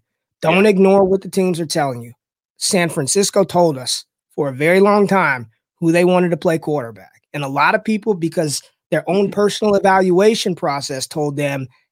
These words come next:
Speaker 1: X player was better than the other. So therefore, this can't be ca-, be the case. The teams told us what they wanted to do the entire time. So for me, my process is still, uh, rooted in a foundational approach of, can you play based on the film?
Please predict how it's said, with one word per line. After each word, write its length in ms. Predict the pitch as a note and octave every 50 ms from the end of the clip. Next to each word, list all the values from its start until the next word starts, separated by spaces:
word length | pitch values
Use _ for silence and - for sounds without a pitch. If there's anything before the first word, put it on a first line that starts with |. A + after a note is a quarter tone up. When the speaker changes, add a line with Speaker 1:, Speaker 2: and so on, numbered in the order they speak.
| _ _ -
Speaker 1:
X 240 | E3+ E3+ E3+ -
player 340 | - - G3 F3 E3+ D#3+ D#3+
was 120 | D3+ D3 C#3+
better 260 | D#3 D#3 D#3 D3+ C#3+
than 100 | C#3 C#3+
the 120 | C#3+ C#3+
other. 260 | D3+ D#3 D3+ C#3 C3+
So 180 | B2+ - E3+ D3
therefore, 500 | C3+ C#3 D#3 D3+ D3 - - F3 D3+ C#3
this 220 | C3 D3+ D3+ -
can't 320 | - - - E3+ D#3+ - C#3+
be 160 | D3+ D#3 C#3+
ca-, 220 | - - D#3+ D3 - -
be 140 | D3 E3+ E3+
the 100 | C#3+ C3+
case. 480 | - - D#3+ E3+ G3 A3+ G#3+ - - - _ _ _ _ _ _ _ _ _
The 60 | - E3+
teams 320 | - - A3+ A3 G#3+ G#3
told 220 | - G#3+ G#3 G#3
us 100 | G3+ F3+
what 140 | E3+ F#3+ F#3
they 80 | F#3+ F3+
wanted 240 | E3+ F3 E3+ E3+ E3
to 60 | D#3
do 120 | D#3 D#3
the 140 | D3+ D3+ C#3+
entire 400 | C3+ B2+ - D3 C3+ C3+ B2+ A#2
time. 380 | A2 - C3+ B2+ B2 A#2+ A#2+ A#2
So 440 | - - - D#3 C#3+ C#3 C3+ B2+ - _ _ _ _ _
for 100 | - F#3
me, 220 | E3+ E3+ F#3+ G3
my 140 | G3 F#3 D#3+
process 680 | D3+ - - F3 E3+ E3 D3+ - F3+ D#3+ D#3 D3 - -
is 140 | C#3 B2 -
still, 560 | - - E3+ E3+ E3 E3 D#3+ D#3 D#3 D3 - _ _ _ -
uh, 100 | G3 E3 D3+
rooted 400 | C#3+ D3 E3+ F#3+ F#3+ F#3 F#3 F3
in 120 | D#3+ D3
a 40 | C#3+
foundational 680 | - - E3 E3 D#3+ D3 D#3 D#3 D#3+ D#3 - F#3 D3 C#3+
approach 460 | C3+ - - E3 D3+ D3+ D#3+ - -
of, 180 | D3 C3+ B2+ - _ _ _ _ _
can 260 | - G3+ F#3+ F#3+ F#3
you 120 | F3 F3+ E3+
play 300 | - - E3 E3 E3+ F3
based 300 | D#3+ D#3+ D#3+ D#3 - -
on 140 | E3+ D3+ C#3
the 60 | B2+
film? 480 | - - D3 C#3+ D3+ F3 G#3 G#3+ G3+